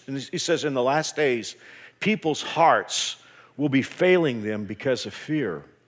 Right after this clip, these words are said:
Now, the Greek word for heart there is suche, P S U C H E. We get our word psyche, hence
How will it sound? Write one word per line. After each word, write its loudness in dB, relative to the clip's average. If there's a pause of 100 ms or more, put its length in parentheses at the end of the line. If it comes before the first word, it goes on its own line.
(420)
Now, 2
the 2
Greek 2
word 2
for 0
heart 2
there 2
is -4
suche, -4
P -4
S -2
U -4
C -4
H -4
E. -2
We -6
get 2
our 4
word 2
psyche, 0 (500)
hence 0